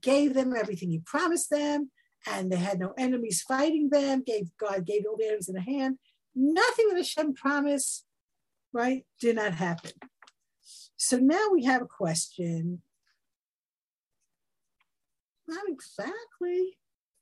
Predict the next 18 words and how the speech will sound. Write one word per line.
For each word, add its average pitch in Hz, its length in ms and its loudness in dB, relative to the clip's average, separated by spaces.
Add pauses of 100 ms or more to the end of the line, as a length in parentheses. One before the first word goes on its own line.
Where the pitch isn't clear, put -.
(1600)
It's 208 220 -14
not 311 220 -4 (160)
exactly 302 500 -4
like 240 340 -4
that. 165 280 -8
So 202 120 -8 (160)
how 277 320 -2
are 233 140 -6
we 220 100 -10
supposed 185 520 -8
to 165 80 -20
understand 170 560 -8
that? 285 120 -20 (1500)
And 214 160 -2
the 208 60 2
Ralbag 202 640 0
here, 185 540 -4 (1080)
right, 185 240 -10